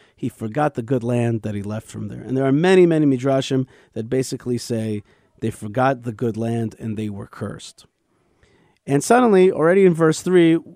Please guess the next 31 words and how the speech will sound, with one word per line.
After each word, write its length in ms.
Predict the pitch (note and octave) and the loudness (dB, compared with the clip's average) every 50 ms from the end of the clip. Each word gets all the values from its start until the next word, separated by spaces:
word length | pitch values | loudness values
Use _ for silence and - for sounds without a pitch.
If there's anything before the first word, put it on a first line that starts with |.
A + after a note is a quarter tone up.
| - | -20
the, 360 | - D#3+ D3 D3 C#3 C3+ C#3+ C#3+ | -16 -6 -4 -2 -2 -2 -4 -4
the 180 | C#3 C3+ C3+ | -6 -6 -6
drama 460 | B2 A#2+ D#3+ D#3+ E3 E3+ E3+ D#3 D3+ | -2 2 4 4 4 4 4 0 0
thickens 460 | C#3+ - - F3+ F3 - E3 D#3 D3 C3+ | -2 -4 -4 -4 0 0 0 0 0 0
very 220 | D3 D3 C#3 C3 | 0 0 0 0
quickly. 420 | - - F#3+ - - F#3 F3+ F#3 - _ _ _ _ _ | 2 0 0 2 2 2 2 2 0 _ _ _ _ _
First, 280 | - - E3 E3+ - E3 | -2 -2 -2 0 0 0
we 100 | E3 D#3 | 0 0
were, 160 | D3 C#3+ C#3 | 2 0 0
had 160 | D3 D3 C#3 | 0 -2 -4
the 80 | C#3+ C3 | -4 -4
judgment 540 | C3 D3+ D3 D3 D3+ D3+ D3 C#3+ C3+ - | -2 -2 -2 0 0 0 0 -2 -2 -4
of 80 | A#2+ A#2+ | -6 -6
the, 200 | B2+ C3 C3+ B2 D#2+ | -6 -6 -6 -8 -10
of 160 | G2+ B2+ B2 | -10 -8 -6
the 80 | C3 C3+ | -6 -4
judges. 480 | C3 F#3 F#3+ F#3+ F3+ F#3 F3+ F3 D#3 C#3+ | 0 0 0 2 2 0 0 -2 -2 -2
We 120 | B2 B2+ | -4 -2
had 180 | C3 B2+ B2+ A#2+ | -2 -2 -2 -2
a 40 | |
man 460 | A2+ A#2+ C3+ D3 E3 D#3+ D#3 D3+ C#3+ D3 | -2 -2 0 0 0 0 0 -2 -2 0
leave. 400 | F3+ G3+ G3+ G3 F#3+ F3+ E3 _ _ _ _ _ _ - | 0 2 2 2 0 0 -2 _ _ _ _ _ _ -8
Uh, 260 | B2+ B2 A#2+ A#2 G#2 | -4 -4 -2 -2 -4
we, 240 | A2 A#2+ B2+ B2+ B2+ | -4 -2 -2 -2 -2
we, 240 | G2+ A2+ A2+ A#2+ A#2+ | -4 -4 -4 -4 -4
we 200 | A#2 A2 A2+ A#2+ | -4 -4 -4 -4
were 80 | A2+ A2 | -4 -4
told 220 | - - E3+ E3+ | -2 -2 -2 -2
his 120 | C#3 B2+ - | -4 -6 -4
family. 520 | - G3 G3 G#3 G#3+ G#3+ G#3+ A3 A#3 - _ | -2 0 2 2 2 2 2 0 0 -2 _
And 360 | - G3+ A3+ B3+ C4+ C4+ A3+ | -4 -2 -2 -2 -4 -6 -8